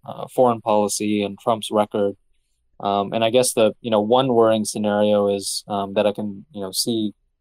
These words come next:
coming to fore is that, you know, Trump concludes that some of these North Korean so-called provocations from the U S perspective, um, you know, are too much, and he needs to actually strike back to demonstrate, uh, some credibility or strength.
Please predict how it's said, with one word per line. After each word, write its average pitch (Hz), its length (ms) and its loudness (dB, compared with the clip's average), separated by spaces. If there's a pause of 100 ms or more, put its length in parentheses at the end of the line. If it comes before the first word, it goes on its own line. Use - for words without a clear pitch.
(120)
coming 104 260 -4
to 101 120 -12
fore 151 380 4
is 104 260 0 (640)
that, 113 200 4 (160)
you 113 80 -2
know, 107 80 4
Trump 123 340 0
concludes 117 640 -2
that 107 260 -2
some 117 220 -2
of 107 160 -6
these 101 260 -10
North 110 220 -4
Korean 104 460 -4
so-called 107 440 0
provocations 107 680 -2
from 139 120 -20
the 113 80 -8
U 107 160 2
S 110 140 0
perspective, 101 680 -4 (760)
um, 107 220 -2 (120)
you 123 80 -2
know, 110 80 4
are 104 120 4
too 135 200 0
much, 110 360 0
and 101 160 -6
he 110 100 -6
needs 107 340 -4
to 104 160 0
actually 101 480 -2
strike 104 400 0
back 104 320 0
to 107 120 -10
demonstrate, 104 680 -4 (540)
uh, 101 160 -4
some 113 200 -4
credibility 104 680 -2
or 98 80 -8
strength. 131 500 -2